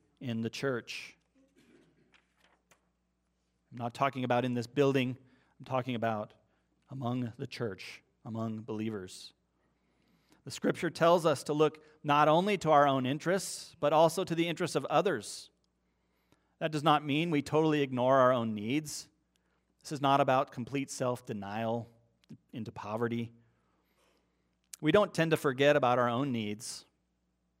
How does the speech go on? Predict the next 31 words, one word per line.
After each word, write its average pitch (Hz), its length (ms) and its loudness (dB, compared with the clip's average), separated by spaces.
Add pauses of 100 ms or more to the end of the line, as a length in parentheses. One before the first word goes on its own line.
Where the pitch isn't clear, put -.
(160)
but - 120 -12
lots 127 240 -2
of 131 100 -10
times 110 440 -6
we 123 120 -10
very 120 240 -2
easily 131 300 -4
forget 117 460 -6 (540)
or 135 120 -4
flat 131 260 0
out 123 200 -2
ignore 120 600 -4 (480)
the - 80 -14
needs 113 220 -8
of 110 80 -12
others. 113 540 -8 (1500)
Ephesians 135 400 -2
five 151 240 4
twenty-one 151 480 0
tells 175 240 4
us 165 100 0
to 151 140 -8
submit 160 440 -2
to 202 120 -2
one 190 160 0
another 185 640 2
out 139 180 4
of 135 160 0
reverence 156 400 2
for 147 160 -4
Christ. 165 720 -2